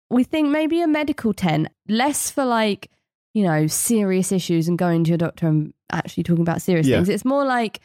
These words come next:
Speaker 1: "Hey, it's really hard to get a doctor's appointment these days. Come to our M O T tent and have a quick checkup."
Speaker 2: Mm.
Speaker 1: Like, tell them about any problems you might have. They'll, they'll be able
Speaker 2: There,
Speaker 1: to give
Speaker 2: there
Speaker 1: you a
Speaker 2: is
Speaker 1: bit
Speaker 2: risk,
Speaker 1: of advice.
Speaker 2: there's risk here that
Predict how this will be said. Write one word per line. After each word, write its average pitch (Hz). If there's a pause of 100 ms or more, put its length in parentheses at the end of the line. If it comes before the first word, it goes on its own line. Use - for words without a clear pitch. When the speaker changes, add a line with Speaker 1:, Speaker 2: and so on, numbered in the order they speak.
(340)
Speaker 1:
"Hey, 160 (260)
it's 320
really 381
hard 403
to 254
get -
a -
doctor's 175
appointment 165
these 160
days. 196 (120)
Come 381
to 320
our 262
M 247
O 240
T 277
tent 170
and 254
have 349
a 403
quick -
checkup." - (280)
Speaker 2:
Mm. -
Speaker 1:
Like, -
tell 330
them 370
about 359
any 330
problems 190
you 190
might 196
have. 240
They'll, 294 (100)
they'll 285
be 277
able 285
Speaker 2:
There, 254
Speaker 1:
to -
give 285
Speaker 2:
there -
Speaker 1:
you 143
a -
Speaker 2:
is 127
Speaker 1:
bit -
Speaker 2:
risk, -
Speaker 1:
of 202
advice. 214 (280)
Speaker 2:
there's 120
risk 139
here 127
that 107